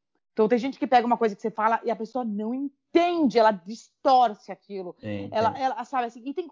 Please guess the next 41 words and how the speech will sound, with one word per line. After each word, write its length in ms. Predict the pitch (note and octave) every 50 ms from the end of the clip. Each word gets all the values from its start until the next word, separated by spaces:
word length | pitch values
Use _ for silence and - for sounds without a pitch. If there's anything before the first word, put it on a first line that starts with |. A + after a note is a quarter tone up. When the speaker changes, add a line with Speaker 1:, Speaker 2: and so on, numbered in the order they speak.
| - C#4
Speaker 1:
tem 100 | - -
assuntos 400 | E4+ C4+ - - - D#4+ E4+ D4 -
que 80 | -
não 120 | D4+ D4+ D4
dá 80 | E4
pra 80 | E4+ -
você 80 | - E4
escre-, 280 | - - _ C4+ B3+ -
escrever 300 | - - - - A#3+ G#3+
em 120 | B3+ C4 B3+
textos. 540 | - - A#3+ A#3 A#3+ B3 - - _ F3+ - _ _ _ _ _ _ _
Tipo 160 | - - -
a 40 | E4+
gente 240 | C#4 E4 D#4 - C#4+
aqui, 140 | - - B3+
olha 140 | B3+ D#4+ F4+
o 40 |
quanto 220 | - - E4+ D#4 D#4
a 20 |
gente 180 | D4 C4+ B3+ -
falou 180 | C4+ C4 C4
de 100 | B3 G3+
coisas 260 | - - C4+ C4 C4+ C4
extremamente 340 | - C#4+ D4 D#4 E4 - -
Speaker 2:
Uhum. 80 | C#4 C#4
Speaker 1:
profundas. 680 | A2+ A#2+ A#2+ C#3+ E3 - C4 C#4 C4 G#3 F#3+ - - _ _ _ _ _ _ _
Por 80 | - A#3
exemplo, 180 | B3 B3+ A3
falar 140 | A#3+ A#3+ A#3
da 100 | A#3 B3
maternidade 760 | A#3+ A#3+ A#3 - B3 B3+ A3+ F#3+ G3+ G#3 A3+ B3 A#3 G#3 G3
dentro 260 | F3+ G#3 A3 A3+ - A#3
de 120 | F#3+ G3+
casa. 280 | - - G#3 G3+ G3 G3
Eu 80 | G#3+ A3+
consigo 280 | C#4 D#4 D4+ E4 C4+
explicar 480 | D#4+ - _ C#4+ - - C#4+ D4+ E4+ -
com 60 | -
um 100 | C4 A#3+
jeito 260 | A3 B3 C#4+ D4 - C4
respeitoso, 800 | A3 A#3+ A#3 - - G3+ F3+ E3+ - _ A#3 C4 C#4+ C4 G#3+ -